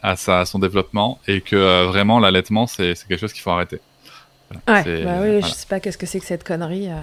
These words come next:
Speaker 2: plus, euh, des gens qui veulent absolument informer sur ce sujet, pff, je sais pas où on va, mais des sottises, quoi.
Speaker 1: Ouais, c'est ça. Puis en plus,
Speaker 2: Mm.
Speaker 1: là, c'est, c'est quoi ces femmes qui veulent, qui veulent montrer leur sein partout, euh,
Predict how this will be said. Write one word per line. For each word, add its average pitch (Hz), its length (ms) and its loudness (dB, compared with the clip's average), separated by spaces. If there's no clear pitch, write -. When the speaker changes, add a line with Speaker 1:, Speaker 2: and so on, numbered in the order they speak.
Speaker 2:
plus, - 240 -2
euh, 185 80 0
des 170 180 -4
gens 185 180 -6
qui - 140 -12
veulent 165 180 -4
absolument 180 500 -4
informer 165 320 -6
sur 175 180 -12
ce 165 140 -10
sujet, 170 360 -6
pff, - 200 -16
je - 60 -18
sais - 80 -20
pas 175 140 -4
où 170 60 -4
on 160 140 -6
va, 165 180 -6
mais 147 220 -8
des 175 80 -6
sottises, 170 440 -6
quoi. 90 100 -2
Speaker 1:
Ouais, - 60 -8
c'est 95 80 -8
ça. 90 200 -6
Puis 110 120 4
en 92 80 6
plus, 92 260 -2
Speaker 2:
Mm. - 40 2
Speaker 1:
là, 98 280 6
c'est, 92 220 0
c'est 90 160 -4
quoi 107 140 2
ces 98 140 -4
femmes 107 220 0
qui 98 140 -8
veulent, 90 320 -2
qui - 100 -6
veulent 92 100 -2
montrer 92 280 -2
leur 85 120 -2
sein 95 140 -2
partout, 98 500 -4
euh, 87 100 -4